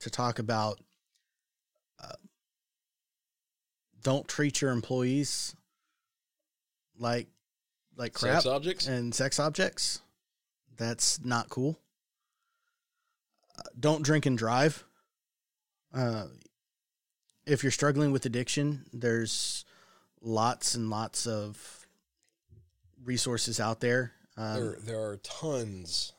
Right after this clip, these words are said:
Speaker 2: of resources, uh, places that you can call, uh,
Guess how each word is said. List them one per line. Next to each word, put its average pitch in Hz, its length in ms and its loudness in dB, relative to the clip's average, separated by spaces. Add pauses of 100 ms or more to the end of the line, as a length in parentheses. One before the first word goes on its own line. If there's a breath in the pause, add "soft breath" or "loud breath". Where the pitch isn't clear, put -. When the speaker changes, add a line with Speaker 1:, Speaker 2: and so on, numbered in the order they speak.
Speaker 2:
of 104 200 -14
resources, 98 1000 -6
uh, 90 360 -12 (680)
places 131 400 -6
that 107 80 -8
you 110 140 -10
can 95 220 -12
call, 98 560 0 (520 soft breath)
uh, 87 560 -10